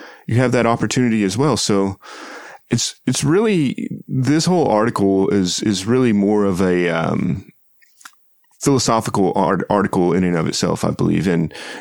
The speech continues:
and, and is really an opinionated piece. Um, I do agree with a lot of what, of, of what he says, but,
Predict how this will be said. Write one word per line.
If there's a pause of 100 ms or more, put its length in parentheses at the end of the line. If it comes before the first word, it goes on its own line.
and, (240)
and
is
really
an
opinionated
piece. (440)
Um,
I
do
agree
with
a
lot
of
what,
of,
of
what
he
says,
but,